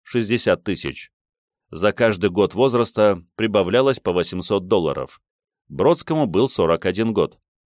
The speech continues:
В тот же год – Премию гениев получили еще один эмигрант из Советского Союза,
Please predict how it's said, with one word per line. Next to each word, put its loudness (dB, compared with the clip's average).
В -20
тот 2
же -6
год – 0
Премию 2
гениев 0
получили 0
еще -2
один -2
эмигрант -2
из -8
Советского -2
Союза, -4